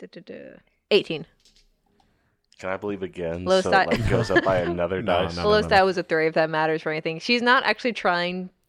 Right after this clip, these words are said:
Speaker 1: to, like, be fit. She's just mad, and so this is a gut reaction. It's like, "That was not nice." Punch in the face.
Speaker 3: Okay. You swell up on him.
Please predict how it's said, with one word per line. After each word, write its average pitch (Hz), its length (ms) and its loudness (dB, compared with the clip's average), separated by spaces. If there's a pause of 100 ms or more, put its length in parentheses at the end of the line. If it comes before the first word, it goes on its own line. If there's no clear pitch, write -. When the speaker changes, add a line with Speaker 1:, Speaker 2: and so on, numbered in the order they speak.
(120)
Speaker 1:
to, 180 140 -8 (120)
like, - 240 -2 (320)
be 175 160 -2
fit. - 260 -8
She's 202 260 -2
just 185 220 -2
mad, 170 500 0
and 165 80 -2
so 170 120 -8
this 160 200 -2
is 165 140 -4
a 165 80 0
gut 160 180 0
reaction. 151 440 -2
It's 156 40 -8
like, 165 220 -8 (240)
"That - 80 -4
was 349 120 0
not 392 280 6
nice." 370 340 2
Punch - 300 -10
in 160 60 -14
the 160 80 -10
face. 151 420 -6 (100)
Speaker 3:
Okay. 92 380 0 (480)
You 160 640 4 (300)
swell 117 480 0
up 120 140 0
on 123 200 2
him. 135 380 0